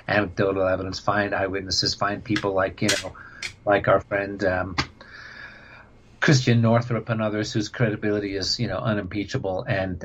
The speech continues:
and, you know, just to make sure that we're not buying a story that was planted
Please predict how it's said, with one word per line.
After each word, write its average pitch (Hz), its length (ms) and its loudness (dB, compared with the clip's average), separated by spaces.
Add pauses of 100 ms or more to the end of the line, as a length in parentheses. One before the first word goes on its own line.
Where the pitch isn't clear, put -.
and, 101 240 -2 (460)
you 110 160 6
know, 95 80 -6
just 139 220 6
to 165 80 4
make 131 180 6
sure 143 400 2
that 110 180 -4
we're 123 140 2
not 120 320 -2
buying 123 320 2
a 110 60 -4
story 110 320 -2
that 104 140 -4
was 95 160 -8
planted 120 1000 2